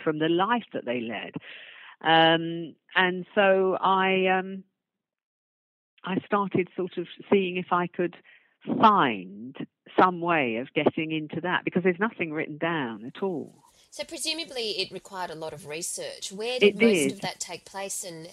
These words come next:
Speaker 2: how did you go about doing it?
Speaker 1: Well, the research, as I say, there wasn't any sort of slave testimonies,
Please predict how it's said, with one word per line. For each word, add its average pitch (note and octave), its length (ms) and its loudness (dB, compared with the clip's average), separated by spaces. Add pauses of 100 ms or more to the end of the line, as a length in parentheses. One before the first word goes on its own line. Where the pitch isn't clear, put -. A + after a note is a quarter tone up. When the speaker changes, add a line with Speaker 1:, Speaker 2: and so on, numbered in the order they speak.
(160)
Speaker 2:
how F#3 140 -14
did F3+ 260 -12
you D#3+ 340 -10 (200)
go D#3+ 140 -10
about D3 360 -10
doing D#3+ 200 -18
it? D#3 60 -20 (920)
Speaker 1:
Well, A#3 180 10
the G#3+ 100 4
research, A#3 560 6 (200)
as F#3+ 140 4
I G#3+ 160 6
say, F#3+ 100 10
there E3+ 100 6
wasn't A#3+ 260 2
any G#3+ 360 4
sort G3 200 2
of F3+ 80 0 (160)
slave F#3 300 8 (100)
testimonies, A#2 640 4